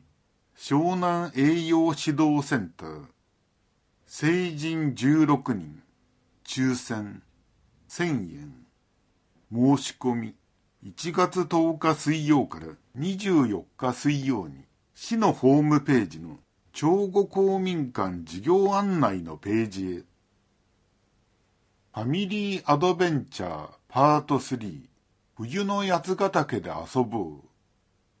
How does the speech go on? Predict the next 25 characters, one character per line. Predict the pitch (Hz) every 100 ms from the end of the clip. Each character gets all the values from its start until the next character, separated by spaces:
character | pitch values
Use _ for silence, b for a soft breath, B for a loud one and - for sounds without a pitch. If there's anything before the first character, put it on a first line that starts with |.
| _ _ _ _ _ _ _
二 | 101 104
月 | 120 202 208
二 | 196 208
十 | 185 156 117
四 | 95 90 - -
日 | 131 123
土 | 113
曜、 | 120 98 82 - _ _ -
午 | 101 160 214
前 | 190 127 90
七 | 85 95 143
時 | 151 104
か | -
ら | 82 80 _ _ -
二 | 147 202
十 | 190 196 143 107
五 | 127
日 | 165 135 107
日 | 82 82 - 117
曜、 | 104 85 82 _ _ -
午 | -
後 | 190 143
六 | 95 95 - 123
時。 | 95 - _ _ _ _ _ _ _ _ _
一 | 98